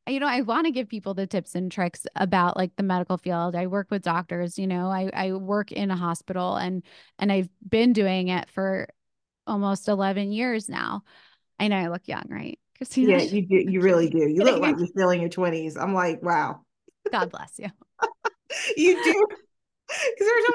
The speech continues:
Speaker 2: I'm like, "God, she look like she's still in her twenties." <laughs>
Speaker 1: Uh, those are the days, right? <laughs> But no, I'm in my mid-thirties. Um,
Speaker 2: You don't
Speaker 1: so,
Speaker 2: look it. <laughs>
Speaker 1: so I, you know, I, I'm wiser, and, um, you know,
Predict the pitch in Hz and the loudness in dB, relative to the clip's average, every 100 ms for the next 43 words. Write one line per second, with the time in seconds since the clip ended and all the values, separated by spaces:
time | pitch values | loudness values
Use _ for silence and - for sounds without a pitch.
0 | 466 392 370 403 403 - 403 392 370 320 | 2 2 2 2 2 0 0 2 2 0
1 | 320 - 349 339 330 311 311 339 262 240 | -4 -4 -4 -4 -6 -6 -6 -4 -4 -4
2 | 247 508 554 - - - - 494 339 320 | -6 -4 -4 -4 -20 -14 2 4 8 6
3 | 302 294 285 - _ 262 277 254 269 240 | 6 2 -2 -6 _ 0 2 2 0 0
4 | 240 202 208 226 262 - - - 466 - | 0 -2 -4 -4 -6 -8 -10 -6 -8 -8
5 | - 330 330 294 262 277 262 _ _ - | 0 2 2 -2 -2 -2 -2 _ _ -8
6 | 587 - 494 _ _ _ - 381 _ - | -8 -8 -14 _ _ _ -12 -12 _ -2
7 | 330 269 240 220 262 240 226 208 208 208 | 2 4 4 4 4 4 2 0 -4 -8
8 | 143 113 113 240 - _ - - - 226 | -10 -10 -12 -12 -14 _ -20 -10 0 2
9 | 220 214 214 226 - 190 185 269 247 226 | 4 2 0 -4 -10 -6 -2 0 2 4
10 | 220 214 _ _ - 466 494 _ _ _ | 2 -2 _ _ -4 -4 -4 _ _ _
11 | _ - 233 277 247 247 240 247 254 240 | _ -6 2 4 6 4 2 0 0 2
12 | 240 233 214 214 196 190 196 185 202 233 | 0 -2 -6 -4 -2 0 0 -2 -4 -6
13 | - 233 233 240 233 226 226 - 254 254 | -4 0 2 2 2 0 -2 -6 -4 -4
14 | 240 | -4